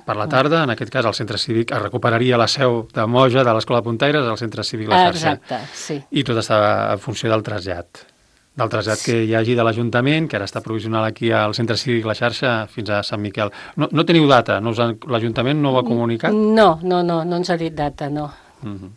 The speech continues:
Speaker 1: Però ho espereu, en tot
Speaker 2: Esperem,
Speaker 1: cas.
Speaker 2: sí, suposo que un dia o altre. <laughs>
Speaker 1: Tot i així, he volgut començar amb do-, amb dos, amb dos grups. Suposo que és una, un,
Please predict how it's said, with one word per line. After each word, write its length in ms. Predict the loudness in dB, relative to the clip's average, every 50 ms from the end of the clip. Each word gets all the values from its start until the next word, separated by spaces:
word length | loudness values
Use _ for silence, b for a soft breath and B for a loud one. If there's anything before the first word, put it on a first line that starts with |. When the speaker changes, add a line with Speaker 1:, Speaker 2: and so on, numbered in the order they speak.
| _ _ _ _ _
Speaker 1:
Però 140 | -4 -2 -2
ho 60 | -2
espereu, 420 | -2 -2 -2 -2 -2 -2 -4 -6 -8 -6
en 80 | -6 -6
tot 160 | -2 -2 0
Speaker 2:
Esperem, 320 | 0 2 2 2 2 2
Speaker 1:
cas. 100 | -2 -4
Speaker 2:
sí, 460 | -6 -4 -2 0 2 2 2 0 -2 -4
suposo 540 | -4 -6 -6 -4 -4 -4 -4 -4 -6 -6
que 60 | -4 -4
un 120 | -2 0
dia 140 | 2 2 2
o 60 | 2
altre. 340 | 2 2 0 -2 -2 -2 -2
<laughs> 540 | -2 -4 -6 -4 -4 -4 -4 -6 -16 _ _ _ _ -20 -20 _ B B B B B B B B B B B B B -14 -6 0
Speaker 1:
Tot 120 | 2 4 4
i 60 | 4
així, 160 | 4 4 4
he 40 | 4
volgut 340 | 4 4 4 4 4 2 2
començar 380 | 2 4 6 6 6 6 6 4
amb 100 | 6 6
do-, 120 | 4 2 2
amb 220 | 0 0 0 2 2
dos, 340 | 2 2 2 0 -4 -4 -4
amb 160 | -4 -2 0
dos 120 | -2 0 2
grups. 200 | 2 0 0 0
Suposo 240 | -2 0 2 2 4
que 80 | 2
és 60 | 4
una, 180 | 4 4 4 4 2 0 B B B B B B B B B B B B _ -20 _ _ -18 -16 -16 -16 -14 -10 -6
un, 220 | -4 0 0 2